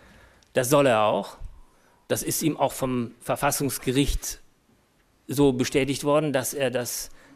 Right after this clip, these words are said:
darf. Er hat da quasi eine Garantie, auch diese neuen Kanäle zu nutzen. Das ist überhaupt keine Frage.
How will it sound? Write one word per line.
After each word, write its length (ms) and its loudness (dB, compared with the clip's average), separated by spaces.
darf. 560 -2
Er 100 -14
hat 120 -10
da 100 -4
quasi 420 -6
eine 180 -6
Garantie, 680 -6
auch 380 -2
diese 240 0
neuen 320 2
Kanäle 640 0
zu 160 -2
nutzen. 500 2
Das 140 -4
ist 100 -6
überhaupt 280 6
keine 200 -2
Frage. 460 -2